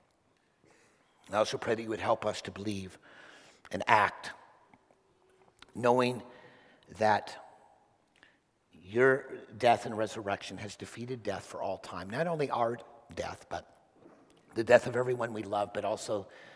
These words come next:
the death of the physical universe that's inescapable. Your new creation has entered in, and one day will envelop all of us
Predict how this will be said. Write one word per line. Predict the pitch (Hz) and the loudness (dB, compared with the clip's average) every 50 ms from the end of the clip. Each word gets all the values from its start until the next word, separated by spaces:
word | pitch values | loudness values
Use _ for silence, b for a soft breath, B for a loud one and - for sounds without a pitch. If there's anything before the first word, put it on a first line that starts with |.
| B B B B B B B B _ | B B B B B B B B _
the | - 110 | -10 -6
death | 98 120 110 110 107 | 2 4 4 4 4
of | - 117 | 0 -4
the | 110 113 | -4 -4
physical | - - 120 104 117 - 110 | -4 -4 -8 -8 -8 -8 -8
universe | 110 110 120 131 120 104 92 90 - - | -8 -6 -6 -8 -8 -8 -10 -12 -12 -10
that's | - 90 - - - - - - - b b b b b b b b b b b b b b _ | -10 -10 -10 -10 -12 -12 -12 -14 -20 b b b b b b b b b b b b b b _
inescapable. | 135 139 139 - - - - 139 151 - - - - 123 120 - - _ _ _ _ _ _ _ _ _ _ _ _ _ _ _ _ _ _ _ _ | -6 -4 -4 -4 -4 -4 -4 -6 -6 -6 -10 -14 -14 -16 -18 -20 -20 _ _ _ _ _ _ _ _ _ _ _ _ _ _ _ _ _ _ _ _
Your | - 110 120 127 | -8 -6 -4 -4
new | 123 127 139 143 | -2 -4 -6 -6
creation | - - - 147 139 139 139 127 - - 110 95 | -6 -8 -6 0 2 2 2 2 -2 -6 -6 -8
has | - 107 90 - | -8 -10 -10 -10
entered | 101 113 113 - - 127 117 - | -12 -12 -12 -10 -10 -10 -10 -8
in, | 90 107 95 90 87 87 - _ _ _ _ _ _ _ _ _ _ _ _ _ _ _ B B B - | -10 -10 -12 -14 -18 -20 -20 _ _ _ _ _ _ _ _ _ _ _ _ _ _ _ B B B -12
and | 98 110 110 104 | -10 -8 -2 0
one | 127 139 151 139 | 0 0 2 4
day | 135 131 123 | 4 4 4
will | 110 113 110 | 4 2 -2
envelop | 110 110 104 123 117 117 123 117 - | -2 -2 2 2 2 2 2 0 0
all | 117 117 127 131 | -2 -2 0 -2
of | 117 92 - | -4 -6 -8
us | 90 - - - - - - | -14 -16 -14 -14 -14 -14 -16